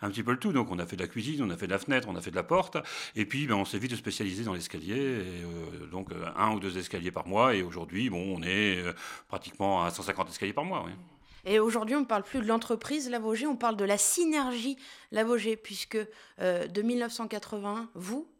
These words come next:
Speaker 2: et votre entreprise, vous êtes maintenant en deux mille douze avec sept sociétés et soixante-quinze salariés.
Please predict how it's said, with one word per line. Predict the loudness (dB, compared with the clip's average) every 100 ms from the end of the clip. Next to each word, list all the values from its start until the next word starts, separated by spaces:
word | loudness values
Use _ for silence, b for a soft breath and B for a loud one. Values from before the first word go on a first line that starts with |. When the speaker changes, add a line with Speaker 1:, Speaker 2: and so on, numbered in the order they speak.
| -8
Speaker 2:
et |
votre | -2 -2 0
entreprise, | -4 -4 -6 -4 -2 -4 B B B B
vous | -2 0
êtes | 0 0
maintenant | -8 -2 0 0 -2
en | -2
deux | 2
mille | 2 2 -2
douze | -2 -2 -4 B B B
avec | -2 2 2
sept | 2 2 0
sociétés | 0 -2 0 -2 -2 -6 -4
et | -2
soixante-quinze | 2 2 0 -2 -4 -2 -2 -2 -6 -14 _
salariés. | -6 4 4 4 -2 0 -2 -2